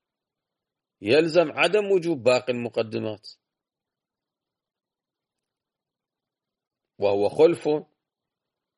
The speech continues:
ما قاله نفس صاحب الفصول. فإن صاحب الفصول يقول كل مقدمة مقدمة هي يتر-، ال-، الواجب منها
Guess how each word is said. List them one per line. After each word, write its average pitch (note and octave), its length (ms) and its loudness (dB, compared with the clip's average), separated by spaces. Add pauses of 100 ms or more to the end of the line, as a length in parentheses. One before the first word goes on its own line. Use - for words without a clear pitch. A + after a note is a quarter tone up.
(420)
ما G2+ 220 -2
قاله D#3+ 560 4
نفس G#3 340 0
صاحب D#3+ 260 -2
الفصول. A2 460 -10 (720)
فإن F#2 180 -10
صاحب A2+ 280 -4
الفصول A2+ 640 -2 (400)
يقول C#3+ 580 0 (720)
كل B2 260 0
مقدمة G3+ 600 2
مقدمة F3+ 600 2
هي D#3 340 2 (1600)
يتر-، C3 640 2
ال-، A#2+ 280 -2
الواجب B2 560 0
منها D#3 720 0